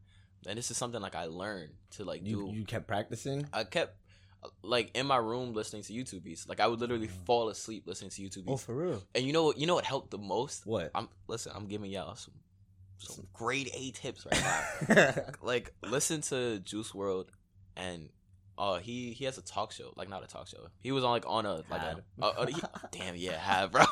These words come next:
Speaker 1: <laughs> Damn. Ah, we're not gonna talk about that. <laughs> But, um,
Speaker 2: R I P, man.
Speaker 1: R I P, R I P Juice, bro. R I P Gerard. And, like, he rapped for, like, an hour. Like, on,
Speaker 2: Damn.
Speaker 1: like, like, on a, two times.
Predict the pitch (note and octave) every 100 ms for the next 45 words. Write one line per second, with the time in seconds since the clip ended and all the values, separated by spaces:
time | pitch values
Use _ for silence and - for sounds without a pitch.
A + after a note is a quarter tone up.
0 | F#3 - E3+ E3 C3 G#2 - - - -
1 | - - - - G3 A#3+ B3+ - - D#3+
2 | F3 D3+ C3+ B2+ A#2+ A#2+ B2+ - E4+ A#3+
3 | D#4+ - - - B2 C3 A#2 - - -
4 | B3+ - - - A#2+ A#2+ A#2 G#2+ F#2 G2
5 | G2 F#2+ A2 F#2 F2+ F#2 F#2 F#2+ G2+ -
6 | G#2+ - G2 A#2 G#2+ - F2+ F2+ F2+ -
7 | D#2+ D#2+ D2 F2 F2+ E2+ E2 D#2+ F2 -
8 | - - - - E2 G#2+ G2+ G2 - -
9 | _ _ - F#2 - A#2 B2 G#2 G#2 -
10 | D2 D#2 - - G#1 D2 - - - -
11 | - - E3 F#3+ G#2+ - - G2+ D#2+ F2
12 | - - - A3+ G#3 G3+ A2 D#2+ -